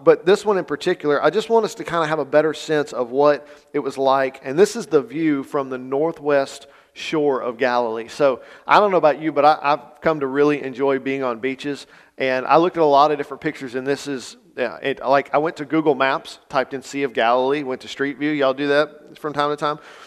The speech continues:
This is a really great glimpse. This is not from Street View. This is somebody else's picture, but this is what the Sea of Galilee looks like. A lot of times there's not even plants, it's just rocks, but beautiful blue water. And so as we're working through this section up until chapter nine, verse fifty,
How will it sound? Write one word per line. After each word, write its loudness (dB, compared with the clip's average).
This 6
is -10
a 2
really 4
great 0
glimpse. 0
This -6
is -8
not 2
from -20
Street -8
View. -6
This -10
is -14
somebody -2
else's -4
picture, -6
but 0
this 4
is -6
what 2
the -6
Sea -6
of -6
Galilee -4
looks -8
like. -16
A -2
lot 6
of -12
times -6
there's -4
not 2
even -6
plants, -4
it's -20
just -10
rocks, 0
but -12
beautiful -6
blue -4
water. -6
And -2
so 0
as 6
we're 4
working 0
through -4
this -2
section -2
up -2
until -6
chapter -4
nine, -2
verse -8
fifty, -8